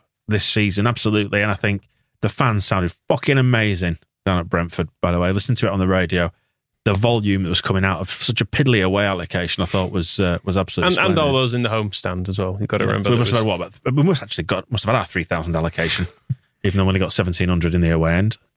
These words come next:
Speaker 1: It's been one of the few real highlights of what has been a complete dog turd of a season, hasn't it? The atmosphere at home has, be-, by and large, been excellent,
Speaker 2: Mm-hmm.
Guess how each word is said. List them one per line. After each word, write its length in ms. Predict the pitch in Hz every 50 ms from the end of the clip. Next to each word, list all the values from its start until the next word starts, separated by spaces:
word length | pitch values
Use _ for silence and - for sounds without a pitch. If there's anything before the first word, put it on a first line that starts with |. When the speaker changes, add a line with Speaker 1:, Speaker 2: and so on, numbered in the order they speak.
| _ -
Speaker 1:
It's 160 | 131 107 113
been 300 | - 135 123 120 117 107 104 -
one 160 | 127 123 117
of 60 | 101
the 60 | 101
few 440 | - - - 113 110 107 101 95 - _ _ _ _ _ _ _ _ -
real 260 | 101 107 107 104 98
highlights 500 | 85 - 101 95 90 87 87 87 - -
of 80 | 87 90
what 100 | 98 85
has 80 | 92 92
been 160 | 85 92 82 85
a 40 |
complete 480 | - - - 92 - - - 95 87 - _ - 110
dog 240 | 101 90 85 85 -
turd 240 | - - 92 85 85
of 100 | 85 85
a 60 | 85
season, 340 | - - 101 95 82 82 90
hasn't 200 | 87 82 92 90
it? 120 | 82 - _ _ _ - -
The 80 | 113 101
atmosphere 340 | 92 104 - - - 92
at 100 | 87 -
home 260 | - - 104 95 92 90
has, 100 | 92 87
be-, 260 | - _ - - 95 - _
by 140 | - 101 95
and 80 | 92 92
large, 240 | 95 90 90 87 - -
been 180 | 95 87 82 -
excellent, 540 | - 101 - - - - 101 95 95 95 95
Speaker 2:
Mm-hmm. 220 | 107 104 101 107